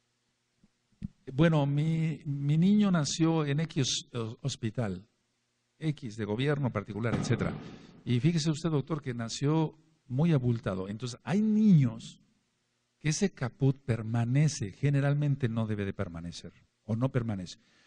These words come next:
Pero, eh, los papás dicen, "Mire, doctor Palacios, eh, mi hijo nació así y es más inteligente que el resto de sus hermanos". Entonces, la ide-, la, la gente tiene la idea, y ahorita vamos a ver imágenes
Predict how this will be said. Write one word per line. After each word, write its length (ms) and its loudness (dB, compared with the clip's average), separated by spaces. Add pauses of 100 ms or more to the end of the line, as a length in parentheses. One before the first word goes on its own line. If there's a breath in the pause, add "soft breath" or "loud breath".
(220 soft breath)
Pero, 240 4
eh, 140 4
los 180 2
papás 380 0
dicen, 460 -2
"Mire, 220 2
doctor 360 0
Palacios, 640 -2 (420 soft breath)
eh, 280 0
mi 260 -2
hijo 160 -2
nació 320 -2
así 320 -2 (100)
y 140 0
es 220 -2
más 560 2
inteligente 1000 -2
que 120 -4
el 60 -6
resto 320 -6
de 100 -4
sus 240 -12
hermanos". 680 -6 (2250)
Entonces, 360 -2
la 140 4
ide-, 360 0
la, 320 0
la 180 -2
gente 440 0
tiene 220 -4
la 140 -2
idea, 360 0
y 60 0
ahorita 200 2
vamos 260 0
a 40 -4
ver 120 -4
imágenes 720 -6